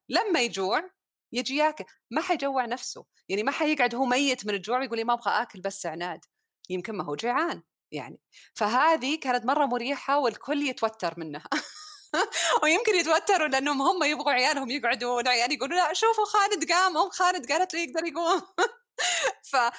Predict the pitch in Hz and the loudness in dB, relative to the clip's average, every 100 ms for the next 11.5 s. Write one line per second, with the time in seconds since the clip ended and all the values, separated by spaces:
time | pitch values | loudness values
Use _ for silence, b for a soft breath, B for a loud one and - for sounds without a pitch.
0 | B - 240 240 247 254 311 294 240 339 | B -6 0 0 0 0 2 2 -2 -4
1 | - 240 277 254 233 - 247 330 190 254 | 0 0 -2 -4 -6 -4 -4 -2 -4 -6
2 | 233 277 240 214 208 151 185 170 226 311 | -4 -4 -2 -4 -6 -4 -2 -2 -4 -2
3 | 359 - - 269 240 262 226 - 196 - | -2 -2 -10 -10 -8 -10 -8 -10 -6 -2
4 | 302 294 185 180 180 202 175 165 160 139 | -2 0 -2 -4 -6 -8 -12 -12 -14 -14
5 | 143 - 160 - - 202 _ _ 190 226 | -8 -8 -8 -14 -18 -18 _ _ -6 0
6 | 277 294 285 302 - 240 254 - 214 - | 0 0 -2 -2 -2 -4 -4 -4 -6 -2
7 | 262 226 202 190 190 - 180 170 175 156 | -2 0 -4 -4 -4 -2 0 0 0 -2
8 | 151 170 185 277 220 254 277 240 262 - | -4 -4 -6 -2 2 2 2 -2 0 0
9 | - 220 226 - 233 208 226 - 262 320 | 2 2 0 0 0 0 -2 -6 -6 -6
10 | 208 185 269 - 320 311 254 247 - - | -4 -2 -2 0 0 2 4 4 2 -2
11 | 180 - 214 180 | -2 -2 -4 -6